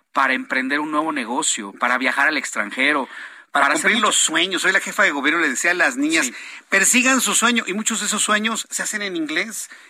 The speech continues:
Speaker 2: yendo al extranjero, yendo a los Estados Unidos, Carlos.
Speaker 1: Totalmente de acuerdo. Mira, nosotros en coe llevamos ya treinta y dos años
Speaker 2: Ujú.
Speaker 1: capacitando ejecutivos, profesionistas y empresarios.
Speaker 2: Ujú.
Speaker 1: Personas que no tienen tiempo,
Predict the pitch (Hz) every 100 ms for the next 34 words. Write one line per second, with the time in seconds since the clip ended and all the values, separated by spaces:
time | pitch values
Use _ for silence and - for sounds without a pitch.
0 | _ _ - 139 170 180 165 143 143 135
1 | 175 180 151 160 160 143 123 - 143 -
2 | 120 120 101 - 131 117 - - 170 156
3 | 165 170 160 156 139 131 127 113 127 123
4 | 143 202 247 220 135 - 180 175 214 254
5 | - 131 151 165 160 165 165 143 131 143
6 | 170 156 160 180 214 233 220 98 226 -
7 | 151 160 151 139 170 202 - 254 - -
8 | 202 226 247 - - 151 147 139 143 160
9 | 190 196 170 139 120 110 120 107 92 -
10 | - 117 - - 175 170 202 214 180 185
11 | 196 190 165 175 185 185 208